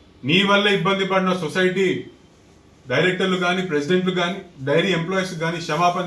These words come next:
చెప్పాలా. ఆ క్షమాపణ ఒకటి, ఇంకోటి ఆస్తులు ఆశిస్తా అన్నావు,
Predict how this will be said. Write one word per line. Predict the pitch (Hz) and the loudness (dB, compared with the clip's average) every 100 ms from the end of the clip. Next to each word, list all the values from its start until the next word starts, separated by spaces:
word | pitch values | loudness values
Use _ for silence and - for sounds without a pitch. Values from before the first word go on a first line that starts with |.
| 160 | -2
చెప్పాలా. | 139 143 127 - - - - - - - - - - - - - - - 113 | -2 -2 -4 -6 -18 -20 -16 -16 -18 -20 -20 -20 -20 -20 -20 -20 -20 -18 -12
ఆ | 135 | -6
క్షమాపణ | 160 196 202 208 | 2 4 4 4
ఒకటి, | 202 190 190 185 | 0 -2 -4 -2
ఇంకోటి | 190 196 196 170 139 - - | -2 -2 0 -2 -4 -10 -2
ఆస్తులు | 131 185 208 208 | 2 2 4 6
ఆశిస్తా | 185 180 - 185 | 6 2 -2 0
అన్నావు, | 170 151 123 | 0 -2 -8